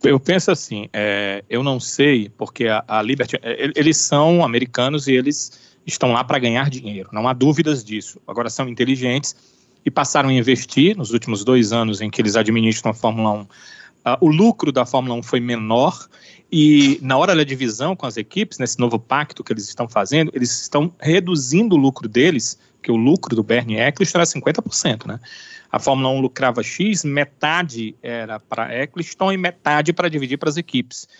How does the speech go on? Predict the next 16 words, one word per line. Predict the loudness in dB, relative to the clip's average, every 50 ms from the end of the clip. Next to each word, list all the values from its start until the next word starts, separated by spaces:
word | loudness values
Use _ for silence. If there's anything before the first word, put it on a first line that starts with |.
| -20 _ _ -2
E | -2
a | 0
divisão | 0 2 0 2 2 2 2 2
ainda | 2 2 2 4
era: | 4 4 2 2 2
"A | 0
equipe | 0 -2 -4 -8 -8 -8 -6
grande | -4 -4 -2 -2 0
ganha | 0 0 0 -2
muito, | -2 -2 -2 -2 -2 -2
a | -2
equipe | -2 -2 -2 -4 _ -6
pequena, | -6 -6 0 2 2 4 2 2
problema | 2 2 0 2 2 2 2
de | 2 2
vocês." | 2 2 0 0 -2 -4 -4 -4 -6 -10